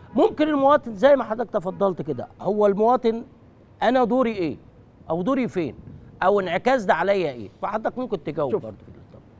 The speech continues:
Speaker 2: أولًا، تمام، آه، يعني خليني أقول لك إنه، آه، المواطن بقى شريك رئيسي في الحوار الوطني.
Speaker 1: مم.
Speaker 2: يعني لما أقول لك ميتين، نحو ميتين ألف اقتراح،
Speaker 1: كويس.
Speaker 2: ما هو في الآخر جايين من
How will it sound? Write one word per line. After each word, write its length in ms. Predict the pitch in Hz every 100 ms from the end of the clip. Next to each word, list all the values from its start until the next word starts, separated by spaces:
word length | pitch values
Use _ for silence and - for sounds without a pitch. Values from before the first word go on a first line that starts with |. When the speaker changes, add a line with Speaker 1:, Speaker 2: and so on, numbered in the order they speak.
| - - - - -
Speaker 2:
أولًا، 420 | 143 170 247 240 220 - - - - - - -
تمام، 380 | 170 185 139 117 -
آه، 40 |
يعني 480 | 156 156 156 147 165 147
خليني 340 | 165 190 226
أقول 260 | 185 226 202
لك 100 | - -
إنه، 380 | 180 202 202 202 -
آه، 200 | 156 147 139
المواطن 600 | 139 165 233 240 196 151
بقى 340 | 202 196 180 -
شريك 640 | - - 160 160 196 202 - 151
رئيسي 420 | 143 170 180 139
في 120 | 127
الحوار 360 | 113 123 135 123
الوطني. 260 | 107 98 - - -
Speaker 1:
مم. 240 | 139 139 113 - -
Speaker 2:
يعني 280 | 120 135 147
لما 200 | 160 160
أقول 140 | 185 214
لك 160 | -
ميتين، 720 | 160 165 - 190 208 196 151
نحو 360 | 165 175 170 170
ميتين 600 | 165 156 185 190 185 147 -
ألف 340 | 165 185 165 151
اقتراح، 680 | - - 151 165 160 120 - - - -
Speaker 1:
كويس. 380 | 131 143 120 -
Speaker 2:
ما 140 | 117 123
هو 120 | 131
في 80 | 135
الآخر 400 | 139 185 180 147
جايين 200 | 160 175
من 180 | 151